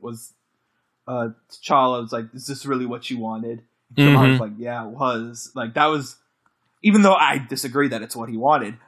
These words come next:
Speaker 1: but, <laughs> like, I, it was a good scene. And it was aw-, and the fact is, I think those are both two of the better voice actors of the movie actors in these, um, you know, these episodes.
Speaker 2: Yeah.
Speaker 1: And so it really was just like, "Ah, great. Uh,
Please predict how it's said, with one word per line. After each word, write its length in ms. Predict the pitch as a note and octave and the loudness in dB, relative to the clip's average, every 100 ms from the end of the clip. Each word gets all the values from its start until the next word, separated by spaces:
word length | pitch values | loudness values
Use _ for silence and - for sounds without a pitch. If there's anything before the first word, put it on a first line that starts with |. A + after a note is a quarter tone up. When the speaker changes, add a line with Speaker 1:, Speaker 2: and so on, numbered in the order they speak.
| _ | _
Speaker 1:
but, 380 | B2+ D#3 C#3+ C#3 - - - - | -6 0 2 0 -8 -10 -18 -4
<laughs> 500 | G#3+ G#3+ A3 B3 - F#3+ | 2 4 6 4 2 0
like, 220 | F3 D3+ - | 2 0 -4
I, 200 | C#3+ D#3 - | -2 -2 0
it 120 | E3 | 0
was 120 | D#3 | 0
a 40 | |
good 200 | D3+ D3+ | -4 -4
scene. 300 | - B2+ G#2+ - _ _ _ - | -4 -6 -10 -14 _ _ _ -12
And 100 | C3 | -4
it 40 | |
was 120 | C#3 C3+ | -2 0
aw-, 220 | E3 D3 - _ - - | 2 2 0 _ -20 -10
and 220 | D#3 C#3+ - | -8 -8 -8
the 120 | D#3+ | 0
fact 240 | A3 A3 | 2 2
is, 100 | G3+ | -2
I 120 | F3+ A3+ | 0 2
think 160 | A3 | 2
those 160 | F#3 E3 | 2 0
are 60 | C#3+ | 0
both 260 | D#3 C#3+ - _ _ _ _ _ | 0 -2 -6 _ _ _ _ _
two 140 | F#3 | -12
of 60 | D#3 | -6
the 60 | C3+ | -2
better 200 | A#2+ B2+ | 0 0
voice 280 | B2 B2 | -4 -8
actors 320 | B2 B2 B2+ A#2+ | -6 -8 -8 -8
of 100 | A#2 | -8
the 80 | |
movie 260 | C3+ C#3 D3 | -6 -4 0
actors 360 | D3 C#3+ D#3 D3+ | 0 0 -12 -12
in 80 | D#3+ | -14
these, 420 | E3 D#3 - - F3+ _ _ _ | -16 -14 -16 -16 -20 _ _ _
um, 380 | D3+ D#3+ E3 E3 _ _ _ - | -2 0 -2 -8 _ _ _ -8
you 140 | E3+ | 0
know, 240 | E3 C#3 - _ | 2 0 -6 _
these 160 | D#3 D#3+ | -8 -4
episodes. 420 | E3+ - F#3 F3 - | -4 -4 -4 -6 -2
Speaker 2:
Yeah. 300 | A2 F2+ E2 _ - | 2 2 -2 _ -10
Speaker 1:
And 180 | C#3+ C#3 | -6 -4
so 220 | - E3 | 0 2
it 60 | D3+ | 4
really 240 | E3+ E3+ | 4 2
was 220 | D#3 D3+ D3 | 0 -2 -4
just 120 | C#3 | -8
like, 140 | C3 | -6
"Ah, 300 | A#2 C3+ A#2+ A2+ | 2 4 2 -2
great. 260 | C3+ A2+ _ _ | -6 -6 _ _
Uh, 380 | B2 A#2+ A#2+ A2+ | -12 -8 -6 -8